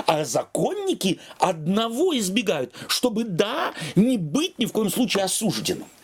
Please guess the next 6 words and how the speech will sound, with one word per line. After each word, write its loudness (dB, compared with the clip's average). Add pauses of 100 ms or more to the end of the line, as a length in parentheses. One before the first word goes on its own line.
(200)
Закон 0
Христов -2 (480)
другой. 2 (260)
Законник, 0 (140)
соблюдая 2
закон, -2